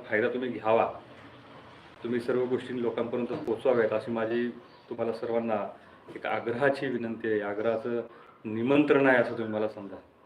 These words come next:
तर या गोष्टीचा वापर करून घ्या आणि लिंबू सरबताचं सांगितलेलं पुराण, हे लिंबू सरबत दररोज प्यायचं नसतं. लिंबू सरबत पिलं तर मग घसासुद्धा काही लोकांचा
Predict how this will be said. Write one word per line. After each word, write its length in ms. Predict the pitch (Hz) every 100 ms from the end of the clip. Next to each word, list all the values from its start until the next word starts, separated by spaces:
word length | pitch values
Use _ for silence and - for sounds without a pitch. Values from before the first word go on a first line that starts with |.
| - - - -
तर 60 | 110
या 140 | 117
गोष्टीचा 380 | 117 113 120 113
वापर 280 | 107 104 110
करून 200 | - 113
घ्या 220 | 123 120
आणि 360 | 101 101 107 107
लिंबू 200 | 113 123
सरबताचं 640 | 123 117 117 123 113 117
सांगितलेलं 500 | 113 107 110 117 113
पुराण, 360 | 117 117 107 - - - - -
हे 140 | 127 127
लिंबू 180 | 156
सरबत 320 | 156 151 151 147
दररोज 360 | 123 127 139
प्यायचं 380 | 131 107 - 123
नसतं. 300 | 135 - 101 95 - - - - -
लिंबू 180 | 135 143
सरबत 300 | 147 147 -
पिलं 320 | 139 127 110 123
तर 120 | 117
मग 180 | 123 120 - 123
घसासुद्धा 500 | 113 120 113 120 120
काही 220 | 113 107
लोकांचा 460 | 107 110 107 113